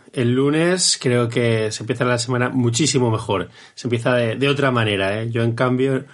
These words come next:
no he feriado, a diferencia de ti, y encima, pues, he tenido un fin de semana intenso. Empezó muy pronto el sábado, como, como bien pudiste comprobar para mí,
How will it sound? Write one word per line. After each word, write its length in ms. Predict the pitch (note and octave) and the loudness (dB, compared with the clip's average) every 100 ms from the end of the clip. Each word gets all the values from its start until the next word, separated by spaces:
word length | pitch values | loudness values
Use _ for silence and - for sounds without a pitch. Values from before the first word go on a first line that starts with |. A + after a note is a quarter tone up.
| - | -4
no 180 | C#3+ D#3 | 0 0
he 60 | |
feriado, 580 | D3 D3+ B2+ B2+ C3 C#3 | 0 0 2 2 2 0
a 40 | D3 | -2
diferencia 460 | A#2 A#2+ A#2 A#2+ | -4 -2 -2 -2
de 100 | A2 | -4
ti, 260 | A2 B2+ - - - - - | -2 -2 -4 -14 -20 -20 -6
y 280 | C3 A2 G#2+ | -2 0 0
encima, 440 | G2+ - A2 A#2 | -2 -2 -2 0
pues, 220 | A#2 G#2+ A#2 | 0 -2 -2
he 60 | |
tenido 680 | A#2 A2+ A2 G#2+ G2+ G2 F2 - - - - | -4 -2 0 0 0 -2 -4 -12 -20 -8 -2
un 120 | E3+ | 0
fin 140 | F3 | 0
de 80 | E3+ | 0
semana 260 | D3+ D3+ C#3+ | 2 2 2
intenso. 880 | B2+ A#2 A#2 C3 B2 - D3+ F#3 - - | 2 0 0 0 2 0 0 -4 -6 -16
Empezó 320 | C3 A#2 C3+ | -8 -4 0
muy 300 | C#3 C#3 C3+ | 0 2 0
pronto 420 | B2+ C3+ B2+ A#2+ B2 | 0 0 2 2 0
el 120 | A2+ | 0
sábado, 480 | - A#2+ B2 C3 C3 | 0 0 2 0 0
como, 420 | A2+ G#2+ G2+ - | -2 -2 -2 -6
como 200 | A2+ A2 | -6 -2
bien 120 | B2+ | 0
pudiste 360 | C3 C3 B2+ A#2+ | 0 0 0 0
comprobar 640 | A#2 A#2 A2 A2+ B2 - | 0 0 0 0 -2 -6
para 220 | - A2+ | -4 -2
mí, 240 | A2 C3 | 0 0